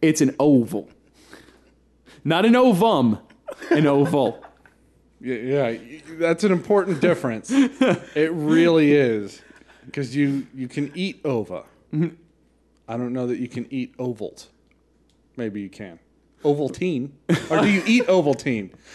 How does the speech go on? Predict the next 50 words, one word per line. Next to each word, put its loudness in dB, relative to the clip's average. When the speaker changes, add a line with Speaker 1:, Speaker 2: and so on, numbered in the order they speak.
Speaker 2:
Well, 4
no, 4
I 0
guess 0
you 4
could 2
eat 2
it 4
if 0
you 0
don't 2
put 4
Speaker 1:
If 4
Speaker 2:
it 0
in 2
the 0
milk 2
Speaker 1:
nope, 4
Speaker 2:
or 4
Speaker 1:
nope. 4
Speaker 2:
water. 4
I, 2
I, 0
Speaker 1:
If, 2
Speaker 2:
I -14
Speaker 1:
I, 0
as 2
far 2
as 2
I'm 2
concerned, 0
you 2
cannot 0
eat -6
or 4
drink 0
everything 2
you 4
eat, -4
but 2
you 0
do 6
eat -4
everything 0
you 4
drink. -6
Speaker 2:
I -2
can 0
accept -2
that. -12